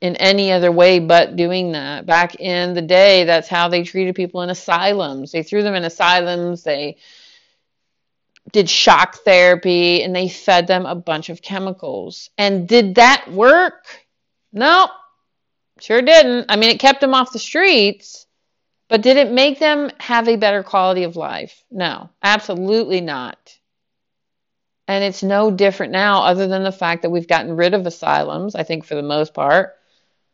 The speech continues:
And for the most part, we don't do shock therapy anymore, but we're still feeding chemicals. I know that for a fact because my mother is being fed chemicals every day.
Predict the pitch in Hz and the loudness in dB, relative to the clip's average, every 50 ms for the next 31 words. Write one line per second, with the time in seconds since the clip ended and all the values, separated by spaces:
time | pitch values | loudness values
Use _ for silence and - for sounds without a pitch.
0 | _ _ _ _ _ _ _ _ _ _ _ _ _ - 185 185 190 190 185 180 | _ _ _ _ _ _ _ _ _ _ _ _ _ -2 0 2 2 2 2 2
1 | 208 196 185 185 175 175 170 - 185 175 170 180 175 175 170 170 170 160 - 190 | 2 2 2 2 2 2 2 4 4 4 4 4 2 2 2 0 -2 -2 0 0
2 | 170 156 - - 190 190 208 214 208 214 185 160 143 139 143 143 143 143 143 143 | -2 -2 -2 0 2 4 4 4 2 0 -2 -2 -2 -2 -4 -6 -8 -8 -8 -8
3 | 143 143 139 - - 175 175 170 - - - _ _ _ _ _ _ _ _ _ | -8 -8 -2 2 6 6 8 8 6 4 -2 _ _ _ _ _ _ _ _ _
4 | _ _ _ _ _ _ _ _ _ _ _ _ _ _ _ _ - 190 202 196 | _ _ _ _ _ _ _ _ _ _ _ _ _ _ _ _ -2 2 2 2
5 | 185 - - - - 220 208 214 202 185 - - 220 190 190 190 170 165 165 151 | 2 0 -4 2 6 8 8 8 8 4 2 0 0 0 2 0 0 -2 -2 -6
6 | - - _ _ - - 214 214 208 208 196 202 - 160 107 - - - - - | -8 -12 _ _ -4 0 0 2 2 2 0 -2 -4 -6 -6 -8 -10 -14 -16 -18
7 | - - - - 190 190 196 196 196 180 185 180 170 - - - 165 - 160 - | -20 -8 -4 -2 0 2 4 4 4 6 6 4 4 2 -2 -2 -2 -2 2 6
8 | 294 302 269 240 220 - 214 180 196 185 175 175 165 170 180 196 214 226 214 196 | 6 8 8 6 4 2 0 0 0 0 0 0 -2 0 2 2 4 4 4 4
9 | 175 160 156 151 160 165 160 160 156 156 151 160 - - 160 151 151 147 - - | 4 2 2 0 0 0 0 0 0 -4 -6 -4 -2 0 2 2 2 0 -2 -4
10 | 156 147 143 143 147 143 143 151 147 143 143 147 151 147 143 135 127 - - - | -6 -6 -6 -6 -8 -6 -4 -4 -4 -6 -4 0 2 2 2 2 0 -4 -6 -10
11 | 170 | -16